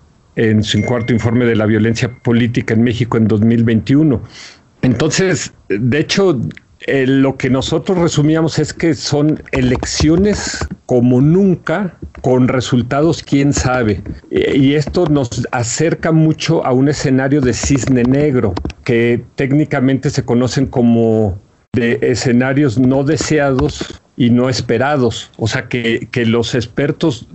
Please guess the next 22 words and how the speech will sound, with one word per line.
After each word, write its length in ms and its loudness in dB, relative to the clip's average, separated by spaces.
no 280 2
los 200 2
pueden 440 0
ver 320 0
y 80 0
tampoco 540 -2
los 260 2
desean. 720 0
A 160 -2
lo 120 0
que 60 -8
estoy 180 -2
diciendo 260 0
que 100 -2
va, 120 0
va 420 -2
a 20 2
haber 220 0
sorpresas 960 -4
en 240 2
estos 540 -2
resultados. 800 -4